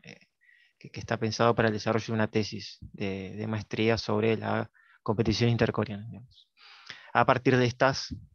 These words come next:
eh, se quiere delimitaciones de un problema de un marco conceptual, que podemos así sintetizar en, como en tres patas, por así decirlo,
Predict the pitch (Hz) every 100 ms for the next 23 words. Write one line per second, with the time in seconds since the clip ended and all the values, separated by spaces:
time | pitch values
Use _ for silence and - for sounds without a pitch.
0 | _ - 104 104 107 113 _ _ _ _
1 | _ _ _ _ _ _ - - 113 117
2 | 120 117 - 101 123 123 120 113 135 131
3 | 127 120 120 127 123 127 127 123 123 135
4 | - 170 180 _ _ _ _ _ _ _
5 | _ _ _ - 104 98 107 104 - -
6 | 104 - 110 - 110 113 101 101 101 120
7 | 117 117 - 113 - - 117 117 135 143
8 | 170